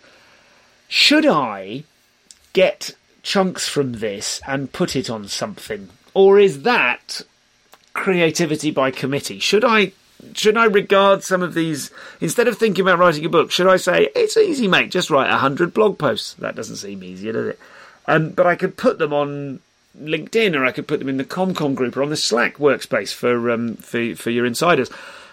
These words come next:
I could put them there, which, which would be good, but would it be good? Maybe I should get more of it done and then do that.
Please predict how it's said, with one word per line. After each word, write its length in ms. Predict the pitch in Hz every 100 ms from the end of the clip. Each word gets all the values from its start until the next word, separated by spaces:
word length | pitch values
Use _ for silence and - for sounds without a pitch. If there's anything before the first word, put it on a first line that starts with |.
| -
I 80 | -
could 160 | 175 -
put 160 | 233
them 100 | 165
there, 180 | 185 170
which, 260 | 147 - -
which 200 | 175 165
would 140 | 180 -
be 100 | 170
good, 320 | - 240 190
but 160 | 196 190
would 300 | 185 254 226
it 120 | 151
be 120 | 175
good? 160 | 160 196
Maybe 240 | 214 220
I 60 | 185
should 160 | 180
get 140 | 175 175
more 240 | 170 170
of 80 | 147
it 140 | -
done 200 | 147 139
and 100 | 131
then 120 | 127
do 160 | 117 127
that. 360 | 117 104 87